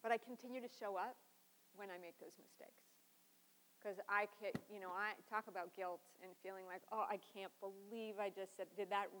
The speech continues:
really come out of my mouth?" Happened, I was at the conference. I just did that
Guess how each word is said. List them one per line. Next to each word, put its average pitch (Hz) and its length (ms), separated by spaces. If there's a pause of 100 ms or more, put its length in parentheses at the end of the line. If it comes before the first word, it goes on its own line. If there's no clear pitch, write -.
really 226 400
come 202 240
out 190 160
of 185 60
my 185 140
mouth?" 175 360 (500)
Happened, 381 300
I 339 80
was 339 220
at 277 100
the 262 80
conference. - 500
I 196 140
just 233 300
did 226 140
that 220 200